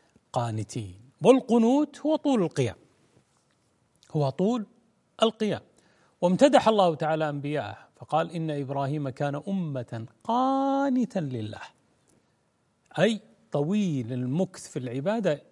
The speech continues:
إلى الله عز وجل. وسليمان عليه الصلاة والسلام كان طويل العبادة والقيام لله عز وجل، حتى أنه لما قام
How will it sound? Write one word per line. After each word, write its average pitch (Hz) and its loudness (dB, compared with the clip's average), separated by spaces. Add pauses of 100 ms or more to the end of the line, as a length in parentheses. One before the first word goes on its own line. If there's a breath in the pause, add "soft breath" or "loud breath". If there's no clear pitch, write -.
(140)
إلى 143 -2
الله 139 -2
عز 104 -10
وجل. 113 -12
وسليمان 202 2 (520 soft breath)
عليه 170 0
الصلاة 156 -2
والسلام 139 -4
كان 208 0 (640)
طويل 196 2
العبادة 170 2
والقيام 160 -2
لله 160 -4 (120)
عز 127 -6
وجل، 107 -8
حتى 226 -2
أنه 208 2
لما 170 0
قام 151 0